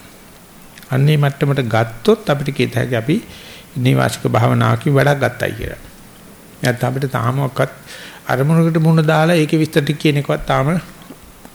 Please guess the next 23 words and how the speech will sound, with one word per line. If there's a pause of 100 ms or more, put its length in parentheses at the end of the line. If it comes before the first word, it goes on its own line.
(100)
ගොනු
වෙලා
නැත්තම් (960)
මට
කෙරෙනව
ඇති,
ලියන්න
දන්නේ
නැතුව
වෙන්න
ඇති.
එහෙම
නැත්නම්
ලියන
එකේ
වටිනාකම
දන්නේ
නැතුව
වෙන්න
ඇති. (520)
එහෙම
නැත්නම්
ඉතින්